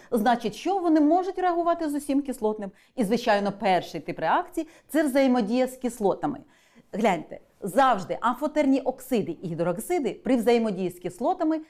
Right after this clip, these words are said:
дадуть сіль і воду. Наприклад, наша реакція, яку ви тільки що бачили,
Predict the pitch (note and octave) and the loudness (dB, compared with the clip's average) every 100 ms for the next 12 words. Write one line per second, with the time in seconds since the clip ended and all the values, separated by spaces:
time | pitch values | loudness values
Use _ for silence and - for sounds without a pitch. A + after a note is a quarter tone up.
0 | _ F#3+ C4 G3+ G3+ F3 - - - C4+ | _ 0 2 2 0 -4 -12 -6 2 4
1 | F#4+ - - _ - C4 G3+ F3 C#3 - | 4 -2 -12 _ -2 0 2 0 -4 -10
2 | - _ - A3+ F#4 A#3+ - D#3 - _ | -16 _ -2 0 2 0 0 -4 -8 _
3 | F3 A3 E4 D#4+ B3 B3+ - A3+ A3 G3+ | -2 0 2 4 4 2 0 -2 0 -4
4 | G3+ C4 C4+ - F#3+ D3 - D3 | -4 -6 -6 -4 -2 -2 -4 -12